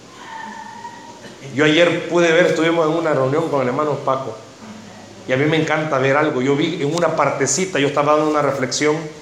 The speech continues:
y yo pude ver los ojos de este hombre contemplando a su esposa. Me encantó. Hermana Silvita, usted tiene locamente enamorado a este hombre. Qué barbaridad, no, de, de ese amor del bueno hay que tener.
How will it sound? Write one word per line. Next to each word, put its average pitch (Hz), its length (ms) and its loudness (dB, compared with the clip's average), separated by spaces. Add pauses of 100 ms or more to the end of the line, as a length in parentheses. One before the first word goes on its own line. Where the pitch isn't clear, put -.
(480)
y 131 60 -6
yo 139 120 0
pude 156 220 4
ver 160 160 8
los 151 200 4
ojos 151 220 4
de 156 80 2
este 143 140 0
hombre 151 220 4
contemplando 135 600 0
a 131 60 2
su 131 100 0
esposa. 123 580 -4 (880)
Me 139 140 0
encantó. 139 1200 2 (1400)
Hermana 135 260 2
Silvita, 143 420 2
usted 151 260 2
tiene 156 340 2
locamente 170 800 2
enamorado 131 440 2
a 131 40 4
este 127 180 0
hombre. 107 180 2 (2250)
Qué 143 140 2
barbaridad, 120 760 2
no, 120 220 2
de, 127 120 2
de 170 180 2
ese 190 160 2
amor 196 260 2
del 175 200 0
bueno 240 320 2
hay 180 80 -2
que 170 100 -6
tener. 180 520 -4